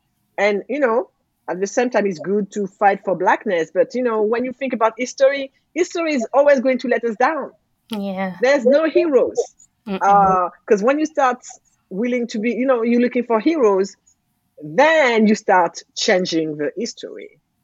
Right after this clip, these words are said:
Speaker 1: because this is not the way things happens. And even if people are not always, they don't always see the point of what Victor Schœlcher did. He did a lot of things. And at the time, uh, people of color, they loved him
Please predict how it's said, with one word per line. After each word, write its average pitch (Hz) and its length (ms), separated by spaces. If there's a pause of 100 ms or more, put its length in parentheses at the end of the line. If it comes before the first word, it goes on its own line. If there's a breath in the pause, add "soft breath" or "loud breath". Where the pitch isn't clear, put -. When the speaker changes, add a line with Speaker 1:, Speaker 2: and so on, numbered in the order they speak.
(380)
Speaker 1:
because 196 220
this 185 160
is 175 140
not 160 480
the 147 120
way 135 300
things 135 320
happens. - 640 (320 soft breath)
And 175 140
even 214 200
if 214 140
people 196 240
are 175 100
not 170 280
always, 151 500 (920 soft breath)
they 202 100
don't 247 140
always 262 280
see 247 100
the 196 140
point 190 400
of 151 200
what 135 220 (100)
Victor 139 260
Schœlcher 135 460
did. 165 280
He 143 100
did 139 160
a 131 40
lot 123 140
of 123 120
things. - 320 (240 soft breath)
And 175 100
at 170 140
the 160 80
time, 202 500 (480)
uh, 135 560
people 170 260
of - 140
color, 233 380
they 147 180
loved 147 400
him 135 220